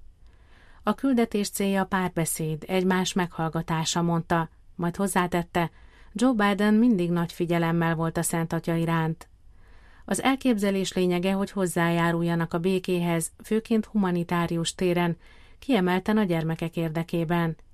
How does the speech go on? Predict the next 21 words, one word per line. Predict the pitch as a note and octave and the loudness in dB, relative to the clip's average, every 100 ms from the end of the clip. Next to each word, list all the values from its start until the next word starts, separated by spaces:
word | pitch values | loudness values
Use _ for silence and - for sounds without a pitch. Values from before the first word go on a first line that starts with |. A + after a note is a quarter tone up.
| - - - - - | -20 -20 -20 -20 -6
Ez | F#3 F#3 F3+ | 0 0 0
a | F3+ | -2
bíboros | E3+ G#3+ G3 F#3+ F3+ - | 0 0 0 0 0 -2
és | A#3 A3 | -4 -2
természetesen | F3+ E3+ F3 - F3 E3+ - E3+ | -2 0 0 -2 -2 -4 -2 -2
a | E3+ | 0
pápa | F#3 F3+ F3 F3 | 0 0 0 -2
konkrét | - F#3+ E3+ F3 F3 | -2 -2 -2 -4 -4
célkitűzése | - F3+ F3+ F3 F3+ F3 E3+ E3 - E3+ - - - | -2 -2 -2 -4 -2 -2 -2 0 0 -2 -4 -18 -4
a | A#3 | 2
jelenlegi | A#3 G3 F3+ F3+ F3 F3+ | 4 4 2 2 0 -2
összetett | E3+ E3 E3+ E3 E3 | -4 -4 -4 -4 -4
helyzetben. | - E3 D#3+ E3 D#3 E3 D3+ - - - - - - - - - | -2 -2 -2 -4 -2 -2 -2 -8 -20 -20 -20 -20 -20 -20 -16 -4
„Zuppi | G#3+ C4+ A#3+ | -2 0 2
bíboros | A3 G#3 G#3 G3+ - | 2 2 2 0 0
nagyon | F#3+ F3+ E3+ | 0 2 2
realista, | E3+ E3+ E3 E3 - E3+ - - | 2 0 0 -2 0 -2 -2 -4
megteszünk | - A3+ - F#3+ - G3 F#3+ | 0 0 0 -4 -2 -2 0
minden | G#3+ F#3 F3 | 0 0 -2
tőlünk | E3+ E3+ E3 D#3+ | -2 -2 -2 -2
telhetőt”, | F3 E3+ E3+ E3 F3 E3 - | -2 -2 -2 -2 -2 -4 -6